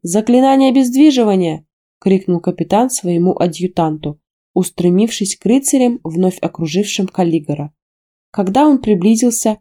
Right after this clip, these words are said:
рыцари разомкнули круг, пропуская его внутрь. «Все назад! Если у нас ничего не получится, отступайте за пределы площади и ждите подкрепления.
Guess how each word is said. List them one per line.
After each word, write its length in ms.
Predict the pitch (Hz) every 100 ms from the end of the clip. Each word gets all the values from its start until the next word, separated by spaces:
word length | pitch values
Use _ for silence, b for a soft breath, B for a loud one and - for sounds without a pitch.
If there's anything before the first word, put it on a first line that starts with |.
| _
рыцари 640 | 185 240 262 285 262 -
разомкнули 760 | - 196 196 202 202 208 202 175
круг, 420 | - 226 302 -
пропуская 640 | - 180 175 - - 202 226
его 360 | 208 175 165 185
внутрь. 480 | 180 165 156 151 - _ _ _ _ _
«Все 300 | - 226 240
назад! 480 | 262 226 214 202 - _ _ _ -
Если 400 | 196 220 - -
у 80 | 214
нас 280 | 220 214 -
ничего 380 | 208 202 208 202
не 140 | 202
получится, 640 | 202 202 285 294 262 -
отступайте 840 | - 175 185 - 196 190 190 233 226
за 120 | 208
пределы 480 | 202 180 175 196 196
площади 640 | - 190 208 247 220 226 B _ _
и 80 | 196
ждите 400 | 175 175 202 220
подкрепления. 880 | 202 196 - 202 190 175 165 156